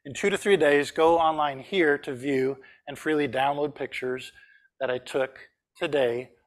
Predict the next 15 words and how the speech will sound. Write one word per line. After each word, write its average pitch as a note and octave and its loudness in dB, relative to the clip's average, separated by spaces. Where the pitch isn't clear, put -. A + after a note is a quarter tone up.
or D3+ 2
use C#3 -2
the C#3+ -6
Q D3+ -2
R C#3 4
code B2+ -2
on A#2+ -4
the A#2+ -10
back B2+ 0
where A#2+ -8
it A#2+ -14
says A#2 -10
the G#2+ -16
pictures C3 -4
there. A#2+ -6